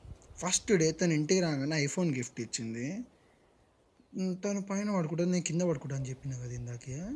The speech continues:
అయితే నైట్లో ఒకసారి నాకు నిద్ర పట్టక ఒకసారి అటు ఇటు తిరిగినా అన్నమాట. తిరిగినప్పుడు నాకు i-,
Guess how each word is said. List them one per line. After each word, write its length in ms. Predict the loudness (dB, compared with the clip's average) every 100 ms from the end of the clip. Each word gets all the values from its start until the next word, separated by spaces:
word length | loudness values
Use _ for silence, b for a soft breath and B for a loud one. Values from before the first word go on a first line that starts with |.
| -10 -18 -20 -20 -20 -20 -20 -16
అయితే 200 | -8 -4
నైట్లో 400 | -2 -2 0 -2
ఒకసారి 240 | -2 -2 -4
నాకు 200 | -4 -4
నిద్ర 360 | -4 -4 -4
పట్టక 400 | -4 -4 -6 -8
ఒకసారి 1300 | -10 -10 -12 -18 -20 -20 -20 -20 -20 -20 -12 -10 -10 -12 -14 -12
అటు 160 | -2
ఇటు 140 | -2 -2
తిరిగినా 400 | 0 2 4 2
అన్నమాట. 480 | 2 0 -2 -4 -6
తిరిగినప్పుడు 400 | -2 -2 -2 0
నాకు 280 | 0 -2
i-, 220 | 0 0